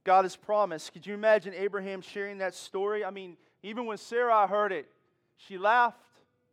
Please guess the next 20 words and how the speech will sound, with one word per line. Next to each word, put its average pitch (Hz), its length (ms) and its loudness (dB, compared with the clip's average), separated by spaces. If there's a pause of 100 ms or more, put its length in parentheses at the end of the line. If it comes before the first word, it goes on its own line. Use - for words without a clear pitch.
(1080)
And 151 80 -20
God 185 180 2
looked 214 220 -2
at 208 80 -2
her 196 80 -4
and 180 160 -8
said, 180 260 -10 (160)
"Sarah, 220 300 0
I 185 60 6
saw 226 340 -2
you. 180 240 -10
Is 160 140 -10
anything 220 360 -10
too 220 200 -12
hard? 202 260 2
Is 165 100 -12
anything 233 300 -10
impossible 208 580 -6
for 160 140 -20
me?" 135 320 -18